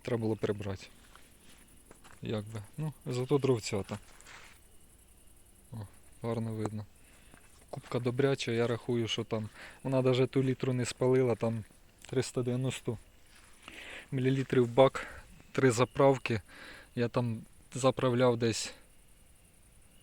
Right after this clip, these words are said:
приблизно, щоб таку сказати, по грам триста, навірно.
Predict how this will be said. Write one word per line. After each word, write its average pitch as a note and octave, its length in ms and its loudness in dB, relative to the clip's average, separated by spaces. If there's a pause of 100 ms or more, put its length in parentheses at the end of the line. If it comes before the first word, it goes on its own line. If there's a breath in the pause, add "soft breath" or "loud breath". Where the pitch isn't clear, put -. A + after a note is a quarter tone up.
(1400)
приблизно, A2+ 640 0
щоб - 220 -2
таку A2+ 360 -6
сказати, A2+ 480 -6
по A2+ 100 -4
грам A2 240 -2
триста, A2+ 440 -6
навірно. G#2 600 -6